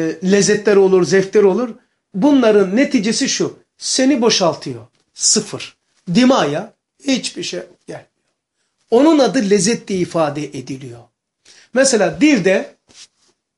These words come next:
dilde bak şöyle diyeyim. Dilde lezzet alma şeyi var. Ne, bu köfteyi koydun, suyu koydun. Uyarılıyor değil mi sinirler? Buradan uyarılıyor,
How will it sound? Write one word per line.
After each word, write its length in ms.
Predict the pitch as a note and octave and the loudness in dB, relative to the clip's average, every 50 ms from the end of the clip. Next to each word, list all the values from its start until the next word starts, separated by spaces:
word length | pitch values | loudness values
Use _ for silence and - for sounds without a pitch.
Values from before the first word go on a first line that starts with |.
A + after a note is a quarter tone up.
| _ _ G#3 F3+ | _ _ -4 -2
dilde 260 | A#3+ B3 G3 F#3+ E3+ | -2 0 0 0 0
bak 140 | F3+ E3+ F3+ | 0 -2 -2
şöyle 280 | - G3 F3+ E3+ D3 C3 | -2 -2 0 -2 -2 -6
diyeyim. 200 | C3+ B2 - _ _ _ _ _ _ _ _ _ _ - | -10 -14 -16 _ _ _ _ _ _ _ _ _ _ -6
Dilde 680 | F3 F3+ D4+ D#4+ D4 A#3 F3 F#3+ F#3 G#3 - - - _ - | -2 2 2 2 2 2 2 2 0 0 -2 -6 -12 _ -2
lezzet 400 | F#3 A#3 C4 G#3 C#4+ C#4 C#4 A3 | 0 0 2 2 0 0 0 2
alma 280 | G3 F#3 F3 F3 E3 | 2 2 2 2 0
şeyi 280 | - - - D3+ C#3+ B2+ | 0 0 -2 -2 -4 -4
var. 240 | B2+ A#2+ - - - - | -6 -10 -14 -14 -6 -2
Ne, 260 | G#3 B3 C4 A#3+ - - | 0 0 2 0 -2 -4
bu 340 | F#3+ G3 C#4+ D4 C4 A3+ - F#3+ - - | -2 0 2 2 2 0 -4 -8 -10 -6
köfteyi 400 | - - C4+ C4 C4+ - B3 B3+ | -2 0 0 0 0 -2 -4 -2
koydun, 320 | B3 - G#3+ F#3 D3+ D3 C3+ | 0 2 2 2 0 -2 -6
suyu 320 | - - - A#3+ A#3+ A3+ | -6 -6 -6 -4 -6 -4
koydun. 440 | - G#3+ G3 F3 D#3+ F#3 A3 B3 - _ _ _ _ _ _ _ _ _ - | 0 0 2 2 0 -2 -4 -8 -10 _ _ _ _ _ _ _ _ _ -2
Uyarılıyor 580 | A#3 A#3+ B3+ B3+ C4 C#4 C#4 B3 B3+ G#3 E3+ D3+ | 0 2 2 4 4 4 4 4 4 2 2 4
değil 120 | B3 C#4 | 4 4
mi 80 | C4 - | 4 4
sinirler? 600 | - A#3 F#3+ F3 D#3+ C#3+ C3+ C3 A#2+ - - _ _ _ _ _ _ _ _ _ _ _ - | 2 2 2 2 0 0 -4 -6 -10 -12 -16 _ _ _ _ _ _ _ _ _ _ _ -6
Buradan 460 | F#3+ G#3 D4 D4+ B3 C4 A#3 A3+ - | 0 0 2 2 2 2 0 2 2
uyarılıyor, 760 | C4+ C#4 C#4 C4 B3 A#3 A3+ G#3 F#3+ G#3+ A3+ A#3+ C4+ C#4 C#4 | 2 2 4 2 2 2 2 4 4 4 4 4 2 0 -2